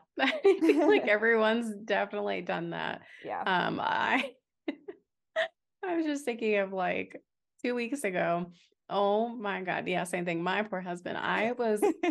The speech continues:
Speaker 2: <laughs>
Speaker 1: miserable to be around. I was, I was so irritable. Everything he did pissed me off. And I was like, "Why am I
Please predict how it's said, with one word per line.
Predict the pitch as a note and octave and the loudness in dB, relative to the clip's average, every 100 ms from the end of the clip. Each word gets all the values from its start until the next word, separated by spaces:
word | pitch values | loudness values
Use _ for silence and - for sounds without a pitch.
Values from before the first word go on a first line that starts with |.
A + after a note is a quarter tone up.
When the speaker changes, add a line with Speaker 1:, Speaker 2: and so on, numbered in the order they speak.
| - | -2
Speaker 2:
<laughs> | D4+ - | -6 -4
Speaker 1:
miserable | G#3 G3+ G#3+ A#3+ G4 B4+ A4+ G4 D4+ C4 B3+ | -6 -2 0 4 2 4 2 2 2 2 2
to | D4+ | 0
be | A3+ B3 D#4+ | -2 -2 -2
around. | E4 - F3+ F3+ F#3 | 0 0 0 0 -2
I | A#3+ | -2
was, | B3 B3+ B3+ - | -2 -6 -6 -2
I | A3+ | 0
was | A3 A3 | -2 -6
so | - - - A#3 A#3 B3 D4 D4+ - _ _ _ - | -12 -14 -6 -2 0 0 -2 -4 -14 _ _ _ 0
irritable. | C4+ C#4+ C4+ C4 - - | 2 4 2 0 -4 -2
Everything | A3+ C4 C4+ | 0 0 -2
he | C4+ | -4
did | A3+ A3 A3 | -4 -4 -6
pissed | - A#3 A#3+ | -6 -6 -6
me | A3+ | -6
off. | - F#3+ F#3+ - - _ | -4 -4 -4 -8 -20 _
And | B3+ B3 | -2 0
I | C4+ | 0
was | C4+ C#4+ | 0 0
like, | C#4 A3+ - _ - | -2 -4 -12 _ -12
"Why | C#4 D#4+ - A#4 A4+ G4+ | -6 -6 -4 4 6 6
am | E4 | 4
I | B3+ | 0